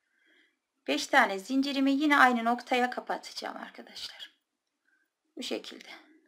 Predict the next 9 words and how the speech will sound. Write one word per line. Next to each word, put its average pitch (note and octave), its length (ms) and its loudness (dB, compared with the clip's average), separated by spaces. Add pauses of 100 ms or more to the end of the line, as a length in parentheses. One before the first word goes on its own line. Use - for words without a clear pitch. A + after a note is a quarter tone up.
(1160)
Şimdi - 260 -2
hemen C4+ 600 4
yandaki C4+ 480 4
trabzanın A3+ 420 0
arasına B3+ 640 0 (760)
giriyorum C4+ 480 -2
bu G3 40 -14
şekilde - 440 -10
arkadaşlar. A#3+ 800 -12